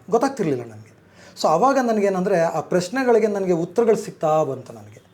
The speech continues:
So ಅದ್ರಲ್ಲಿ ಏನಂದ್ರೆ, ನಮ್ಮ ಎನರ್ಜಿಯನ್ನ ನಾವು ಯಾವ ರೀತಿ ಡೆವಲಪ್ ಮಾಡ್ಕೊಳ್ಳೋದು, ಆ ಮಾಡ್ಕೊಳ್ಳೋದ್ರಿಂದ ನಮ್ಮ ಒಂದು ಸಮಸ್ಯೆಗಳಿಗೆ ಪರಿಹಾರಗಳನ್ನ ಹೇಗೆ ಪಡ್ಕೊಳ್ಳೋದು ಅನ್ನೋದು ವಿಚಾರ ಒಂದು ತಿಳ್ಕೊಂಡಿದ್ವಿ ನಾವು.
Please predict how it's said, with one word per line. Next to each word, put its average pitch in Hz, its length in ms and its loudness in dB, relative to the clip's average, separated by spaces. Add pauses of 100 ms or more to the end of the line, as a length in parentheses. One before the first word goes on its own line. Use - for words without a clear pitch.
(360)
So 220 60 2
ಅದ್ರಲ್ಲಿ 262 320 4
ಏನಂದ್ರೆ, 240 380 0
ನಮ್ಮ 202 280 0
ಎನರ್ಜಿಯನ್ನ 220 680 2
ನಾವು 202 360 0
ಯಾವ 170 380 0
ರೀತಿ 220 260 -2
ಡೆವಲಪ್ 180 420 2
ಮಾಡ್ಕೊಳ್ಳೋದು, 113 500 -10 (500)
ಆ 175 100 2
ಮಾಡ್ಕೊಳ್ಳೋದ್ರಿಂದ 233 800 4
ನಮ್ಮ 185 280 0
ಒಂದು 233 440 4
ಸಮಸ್ಯೆಗಳಿಗೆ 208 680 2
ಪರಿಹಾರಗಳನ್ನ 202 680 2 (480)
ಹೇಗೆ 269 280 4
ಪಡ್ಕೊಳ್ಳೋದು 214 380 2
ಅನ್ನೋದು 214 180 -2
ವಿಚಾರ 202 280 2
ಒಂದು 220 600 -2
ತಿಳ್ಕೊಂಡಿದ್ವಿ 147 560 -2
ನಾವು. 117 320 -20